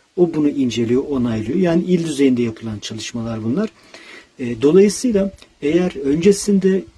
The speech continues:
il Milli Eğitim arge'de, e, bu kişiyle, bu işle ilgilenen kişiyle tanışmanız bence iyi olacaktır. arge'ye gidin, bir tanışın, e, onun fikirlerini alın. Hatta belki benim anlatacaklarım dışında, anlattıklarım dışında, videolarda anlattıklarım dışında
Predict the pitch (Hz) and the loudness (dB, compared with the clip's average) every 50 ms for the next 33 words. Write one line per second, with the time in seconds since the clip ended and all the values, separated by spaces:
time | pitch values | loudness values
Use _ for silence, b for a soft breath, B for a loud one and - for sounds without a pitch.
0 | - - 156 165 175 185 180 180 190 196 190 - 196 180 160 165 175 175 170 175 | -8 -2 0 2 2 4 4 4 4 2 2 2 0 0 2 2 2 4 2 2
1 | 165 165 165 160 165 - b b b b _ - 131 120 123 113 117 123 165 165 | 2 2 -2 -4 -4 -6 b b b b _ -14 -12 -10 -10 -10 -10 -10 -8 -6
2 | - - - - - 180 180 170 175 - - 127 123 127 196 208 196 - - - | -4 -4 -2 0 2 2 4 2 2 0 -2 -8 -8 -6 -4 -2 -2 0 2 2
3 | 185 185 175 165 151 151 143 139 139 143 135 135 - - 160 151 - - 185 151 | 2 2 2 2 2 2 2 2 2 0 0 -2 -4 -6 -8 -4 0 2 2 4
4 | 139 135 - 160 175 170 - - 180 185 170 165 190 175 170 170 202 220 202 190 | 2 2 0 -4 -4 -4 -2 -2 0 0 0 0 0 -2 -2 -2 0 0 2 2
5 | 180 165 113 117 104 - - 196 196 196 185 185 180 185 196 196 175 190 165 170 | 2 2 0 -6 -8 -8 -10 -10 -6 -4 -2 0 4 4 4 4 4 2 0 0
6 | 165 170 175 165 - 165 165 170 165 - 156 156 151 b b b b b b b | 0 0 -2 -4 -4 -4 -4 -4 -4 -6 -6 -8 -8 b b b b b b b
7 | - 120 120 117 117 - - _ - 135 131 151 156 147 - - 165 - - 156 | -14 -12 -10 -10 -10 -10 -12 _ -4 0 0 0 0 0 -2 -6 -10 -8 -4 -2
8 | 160 160 156 175 175 160 160 165 165 B B B B 127 123 - - 139 127 131 | 0 0 2 0 0 0 -2 -4 -6 B B B B -12 -6 -2 -2 0 0 0
9 | 135 139 135 - 165 - 127 135 190 208 185 170 170 175 165 165 - - 170 165 | -2 -2 -2 -2 -2 0 2 2 4 2 2 0 -2 -2 -4 -4 -4 -4 -4 -2
10 | 165 170 170 170 180 175 165 - - 151 151 - 139 127 135 143 143 - - - | -2 -2 -2 0 0 -2 -4 -6 -8 -10 -8 -8 -4 -4 -2 -2 -4 -6 -8 -8
11 | - 151 151 160 170 170 165 151 - - 135 117 120 113 117 120 139 165 165 156 | -4 -2 0 2 2 0 0 -2 -4 -4 -4 -4 -4 -4 -4 -2 2 2 2 2
12 | 143 135 139 165 139 139 143 147 139 - - - 143 139 151 147 127 - - 127 | 2 -2 -4 -6 -4 -4 -4 -4 -6 -6 -6 -4 -4 -2 -2 -4 -4 -6 -4 -4
13 | 127 123 | -6 -6